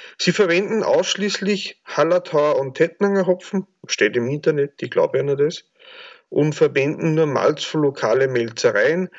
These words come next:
und Eigenzuchthefe. Sie haben ein paar verschiedene Sorten. Sie haben ein Hanflimo, sie haben einen Energy Drink, sie haben drei Biersorten, ähm, sie haben einen Radler, einen alkoholfreien Radler und auch das Cola Weizen.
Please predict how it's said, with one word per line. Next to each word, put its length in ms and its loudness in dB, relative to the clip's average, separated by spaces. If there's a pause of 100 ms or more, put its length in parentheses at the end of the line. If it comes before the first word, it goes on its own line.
(240)
und 320 0
Eigenzuchthefe. 1120 -2 (920)
Sie 140 0
haben 100 2
ein 100 -2
paar 180 2
verschiedene 580 -2
Sorten. 520 -2
Sie 240 -2
haben 200 -2
ein 220 -2
Hanflimo, 840 -2 (720)
sie 220 0
haben 160 0
einen 140 2
Energy 400 0
Drink, 340 0
sie 220 0
haben 220 0
drei 260 2
Biersorten, 800 -2 (760)
ähm, 580 0
sie 260 -2
haben 200 0
einen 180 0
Radler, 560 0
einen 100 -2
alkoholfreien 880 0
Radler 480 0
und 200 -6
auch 120 2
das 200 -4
Cola 360 0
Weizen. 560 -2